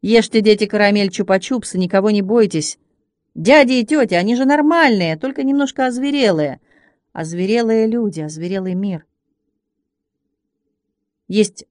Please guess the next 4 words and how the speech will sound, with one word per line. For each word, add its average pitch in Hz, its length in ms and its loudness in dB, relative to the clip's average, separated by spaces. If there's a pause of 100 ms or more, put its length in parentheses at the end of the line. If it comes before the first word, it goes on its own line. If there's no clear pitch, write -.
книжная 196 440 -2
страна 190 560 -4
Оз, 170 440 -6 (220)
волшебная. 156 840 -4